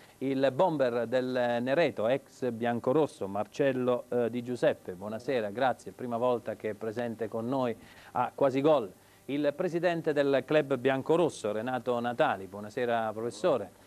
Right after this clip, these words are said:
E poi Domenico Sciamanna, ex giocatore di pallamano fino allo scorso anno nelle file della Tonini Pallamano Teramo,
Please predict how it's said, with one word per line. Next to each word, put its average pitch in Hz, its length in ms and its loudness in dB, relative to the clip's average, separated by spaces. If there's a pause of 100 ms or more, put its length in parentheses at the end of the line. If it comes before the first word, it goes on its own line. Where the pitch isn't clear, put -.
E 170 120 -4
poi 190 180 4
Domenico 151 500 2
Sciamanna, 135 520 -2
ex 123 280 -10
giocatore 120 760 0
di 110 160 -6
pallamano 120 540 0
fino 123 220 -4
allo 113 100 -2
scorso 117 400 -2
anno 117 380 2
nelle 110 280 -4
file 120 380 -2
della 117 420 0 (240)
Tonini 127 340 -2
Pallamano 131 440 2
Teramo, 117 420 2